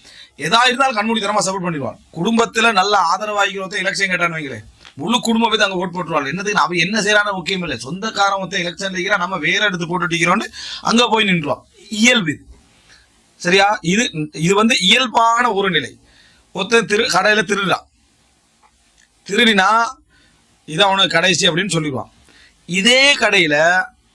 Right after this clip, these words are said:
ஒரு நெருக்கமான ஒரு தம்பியோ அல்லது என்னது ஒரு மகனோ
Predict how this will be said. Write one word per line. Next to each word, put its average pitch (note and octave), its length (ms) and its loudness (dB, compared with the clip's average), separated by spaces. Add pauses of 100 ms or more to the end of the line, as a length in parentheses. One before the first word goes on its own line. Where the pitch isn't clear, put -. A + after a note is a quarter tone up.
(400)
ஒரு E3+ 180 -8
நெருக்கமான G3+ 760 2
ஒரு F3+ 180 -2
தம்பியோ E3 480 -4 (200)
அல்லது E3+ 300 0
என்னது D#3 280 0
ஒரு D#3+ 220 -6
மகனோ D#3+ 420 -2